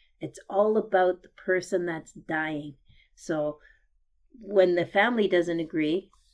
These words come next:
well, that's where we come in and we'll kinda help facilitate that, that uncomfortable conversation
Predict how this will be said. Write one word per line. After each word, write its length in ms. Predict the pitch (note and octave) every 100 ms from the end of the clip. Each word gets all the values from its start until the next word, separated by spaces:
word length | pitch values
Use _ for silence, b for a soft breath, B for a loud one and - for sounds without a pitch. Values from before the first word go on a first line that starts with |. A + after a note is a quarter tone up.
| _
well, 160 | D#3+ E3+
that's 260 | F3+ F#3
where 180 | F#3+ F3+
we 240 | D#3+ F#3+ F#3
come 200 | G3 E3+
in 120 | D#3+
and 100 | E3
we'll 200 | D#3+ D#3 -
kinda 220 | E3+ E3 D#3
help 280 | F3 E3
facilitate 840 | - F3 - F#3+ F#3 F3+ E3+ D#3 -
that, 280 | F3 E3 - -
that 280 | E3+ E3+ - _ - _ _
uncomfortable 760 | - E3+ - G3 F#3 - E3+ E3
conversation 880 | - D#3+ D#3 C#3+ - A#3+ A3+ - D#3+